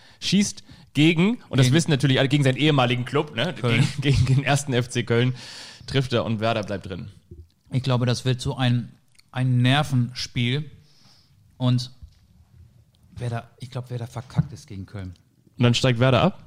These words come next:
Speaker 1: direkt?
Speaker 2: Oh, da hast du mich jetzt aber, ich, ich bräuchte jetzt den Tabellenrechner, das kriege ich jetzt im Kopf nicht alles, ähm, alles zusammen. Ähm,
Speaker 1: Dabei
Speaker 2: also
Speaker 1: hängt hier doch, dabei hängt hier doch die, die Kicker-Stecktabelle an der Wand.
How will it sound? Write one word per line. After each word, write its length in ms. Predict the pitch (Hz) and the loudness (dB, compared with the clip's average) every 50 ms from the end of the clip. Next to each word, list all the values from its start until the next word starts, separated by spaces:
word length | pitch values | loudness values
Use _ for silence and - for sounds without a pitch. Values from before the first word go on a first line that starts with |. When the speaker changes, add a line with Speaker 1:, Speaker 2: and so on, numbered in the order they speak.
| - - - | -20 -6 -2
Speaker 1:
direkt? 300 | - 127 160 - - - - _ _ _ _ _ _ _ _ _ _ _ - - - - _ _ _ _ _ _ _ _ _ _ _ - - - - | 0 0 0 0 -2 -10 -20 _ _ _ _ _ _ _ _ _ _ _ -14 -14 -14 -14 _ _ _ _ _ _ _ _ _ _ _ -16 -16 -14 -10
Speaker 2:
Oh, 160 | 147 135 123 120 120 113 123 127 127 135 | -8 -8 -8 -8 -10 -10 -14 -14 -8 -4
da 100 | 135 127 165 | -2 0 2
hast 140 | 165 139 | 2 2
du 60 | 160 165 | 4 2
mich 140 | 160 151 | 4 4
jetzt 180 | 143 147 147 143 | 2 2 0 0
aber, 320 | 131 127 123 123 127 127 - 139 131 127 - | 0 0 0 0 -2 -6 -10 -16 -16 -8 -4
ich, 140 | 160 143 - | -2 -2 2
ich 140 | 185 160 | 2 2
bräuchte 280 | - - 185 202 170 165 | 2 4 2 2 4 4
jetzt 140 | 170 165 - | 2 2 2
den 100 | 175 160 | 0 0
Tabellenrechner, 560 | - 160 156 143 165 185 175 151 143 135 135 | 2 2 2 2 2 0 2 0 0 2 2
das 240 | 127 127 123 - - | 2 0 -2 -4 -4
kriege 180 | - 175 175 170 | -2 -2 0 2
ich 80 | 151 | 2
jetzt 140 | 156 - - | 2 2 2
im 120 | 151 143 139 | 0 -2 0
Kopf 260 | - 165 175 - - | 0 -2 -2 0 -2
nicht 200 | 160 151 147 147 | -4 -4 -2 -4
alles, 400 | 143 143 143 131 123 - - - | -4 -4 -4 -4 -6 -8 -10 -8
ähm, 220 | 135 131 127 131 127 | -6 -6 -6 -6 -6
alles 260 | 131 131 131 123 - | -8 -8 -8 -8 -8
zusammen. 440 | - 135 123 139 143 147 143 123 123 - - | -8 -6 -4 -2 -2 0 0 -2 -4 -6 -6
Ähm, 300 | 127 123 120 123 120 - - - - - - - - - - _ _ _ - - | -4 -2 -2 0 -2 -4 -6 -8 -16 -20 -20 -20 -20 -20 -20 _ _ _ -10 -4
Speaker 1:
Dabei 180 | - 127 139 139 | 0 2 2 4
Speaker 2:
also 80 | 143 | 4
Speaker 1:
hängt 140 | 165 208 202 | 2 2 0
hier 100 | 165 139 | 0 2
doch, 160 | 143 139 127 131 113 | 2 4 4 4 4
dabei 280 | 139 139 135 131 131 | 4 4 6 6 6
hängt 160 | 131 160 170 160 | 6 4 4 2
hier 80 | 143 | 2
doch 120 | 131 127 123 | 2 2 2
die, 240 | - 120 120 117 | 2 2 2 2
die 140 | 101 120 123 | 2 2 2
Kicker-Stecktabelle 840 | - 151 139 143 120 113 - 160 175 - 131 120 107 120 117 113 104 | 2 4 4 4 4 4 2 0 0 2 2 4 6 6 6 6 4
an 80 | 107 107 | 6 4
der 140 | 101 98 | 4 4
Wand. 260 | 95 101 95 98 95 | 4 4 2 2 0